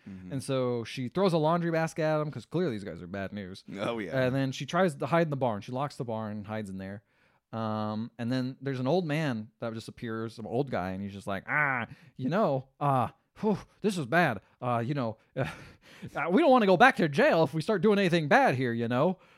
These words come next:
Speaker 2: Uh, <laughs>
Speaker 1: Did you recognize him?
Speaker 2: I did not recognize that man.
Speaker 1: That's Ron Howard's brother, my man.
Speaker 2: Really?
Speaker 1: The guy with the big beard?
Speaker 2: The old man? The gray, the guy with the gray beard?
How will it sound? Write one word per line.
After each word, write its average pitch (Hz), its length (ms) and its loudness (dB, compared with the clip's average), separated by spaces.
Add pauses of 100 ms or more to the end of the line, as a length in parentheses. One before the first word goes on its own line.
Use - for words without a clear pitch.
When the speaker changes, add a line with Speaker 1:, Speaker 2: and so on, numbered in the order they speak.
(160)
Speaker 2:
Uh, 135 380 4 (140)
<laughs> - 100 -20
Speaker 1:
Did 98 80 -16
you 107 60 0
recognize 190 520 2
him? 302 220 -6 (260)
Speaker 2:
I 120 40 -16
did 107 120 -8
not 107 160 -2
recognize 92 360 -8
that 90 120 -14
man. 87 260 -16 (100)
Speaker 1:
That's 113 260 -4
Ron 165 160 2
Howard's 160 300 2
brother, 147 240 2
my 101 120 -2
man. 117 300 -4 (140)
Speaker 2:
Really? 196 380 8 (220)
Speaker 1:
The 143 100 -2
guy 175 120 6
with 202 100 6
the 175 60 0
big 185 220 0
beard? 311 420 0
Speaker 2:
The - 80 -6
old 147 180 -2
man? 233 240 -2 (220)
The 160 60 -14
gray, 165 200 -2
the 175 220 -8
guy 175 120 0
with 202 100 -2
the 175 60 -6
gray 190 320 -6
beard? 226 280 -10